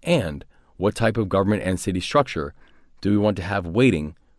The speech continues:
for the elected officials that we're going to vote in. And as I think you have heard today, there are a variety of options and a variety of opinions. But let's not forget what got us into the challenge we are facing now in the first place and what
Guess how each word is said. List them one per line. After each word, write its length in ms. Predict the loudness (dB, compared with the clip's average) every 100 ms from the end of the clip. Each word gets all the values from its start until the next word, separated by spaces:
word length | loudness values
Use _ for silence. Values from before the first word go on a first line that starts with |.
| _ _
for 160 | 0
the 100 | 4
elected 280 | 6 4 2
officials 440 | -2 0 0 -2 0
that 120 | -2
we're 100 | 0
going 200 | 0 -2
to 60 |
vote 220 | -2 -6 -6
in. 160 | -10 -16 -20 _ -20 -16
And 120 | -2 2
as 120 | 4
I 80 | 4
think 260 | 4 4
you 60 | 2
have 80 | 4
heard 260 | 4 4
today, 380 | 2 -2 -4 -6 -16 _ _ _ 0
there 180 | 4 6
are 140 | 8
a 60 | 6
variety 520 | 6 6 6 6 6
of 100 | 6
options 520 | 4 -2 -6 -8 -10 -16 -10
and 240 | 2 4
a 60 | 4
variety 480 | 4 4 4 4 2
of 80 | 0
opinions. 760 | -4 -4 -4 -4 -10 -16 -18 -20 -20 _ -20 _ _ _
But 200 | -6 -2
let's 260 | 0 -2 2
not 180 | 0 2
forget 320 | 2 2 2
what 200 | -4 -2
got 180 | 0 0
us 160 | -2
into 200 | -6 -4
the 80 | -8
challenge 380 | -6 -6 -4 -4
we 100 | -4
are 80 | -4
facing 420 | -6 -6 -4 -4
now 200 | -2 -2
in 60 | -6
the 80 |
first 320 | -2 0 0 -4
place 380 | -10 -10 -12 -4
and 200 | -2 4
what 180 | 2